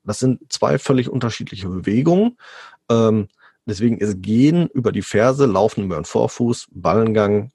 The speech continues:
ignorieren. Wer geht, bleibt auf der Ferse, nur flacher auf der Ferse. Also, m-, ich sag mal so, der, die, die, die, äh, Ferse und der Fußballen setzen mit einem sehr geringen zeitlichen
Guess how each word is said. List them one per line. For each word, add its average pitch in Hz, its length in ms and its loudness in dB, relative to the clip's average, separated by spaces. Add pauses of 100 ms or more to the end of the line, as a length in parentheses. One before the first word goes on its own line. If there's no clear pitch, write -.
(100)
ignorieren. 101 640 -2 (600)
Wer 98 280 -2
geht, 120 600 0
bleibt 104 440 -2
auf 147 120 -2
der 107 120 -2
Ferse, 117 400 0
nur 110 320 0
flacher - 540 -4
auf - 200 -8
der - 120 -8
Ferse. - 580 -6
Also, 107 260 -2 (160)
m-, 101 160 -8 (160)
ich 113 100 -6
sag 110 140 -2
mal 110 140 4
so, 110 160 4
der, 95 280 0 (440)
die, 92 280 -8
die, 76 240 -12
die, 69 460 -14
äh, 85 140 -8
Ferse 139 460 0
und 104 180 0
der 82 80 -2
Fußballen 117 760 -2
setzen 107 640 -2
mit - 180 -4
einem 87 280 -4
sehr 101 360 2
geringen 107 380 0
zeitlichen 90 720 -6